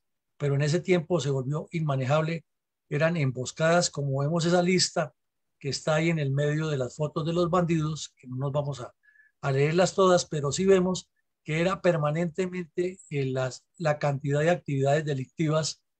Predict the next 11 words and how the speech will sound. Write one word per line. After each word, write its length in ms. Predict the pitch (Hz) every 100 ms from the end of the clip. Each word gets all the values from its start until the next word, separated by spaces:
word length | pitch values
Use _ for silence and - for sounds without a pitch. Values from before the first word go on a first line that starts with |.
| _ _ _ -
por 280 | 151 135 _
parte 640 | 202 185 175 - 175 165 _ _ _ _ -
de 100 | 147
las 200 | 147 -
cuadrillas 600 | 151 143 156 165 180 147
de 80 |
distintos 480 | 143 131 160 143 170
grupos 560 | 160 175 - 151 - - _ -
en 140 | 131
el 100 | 123
Cauca. 460 | - 175 - -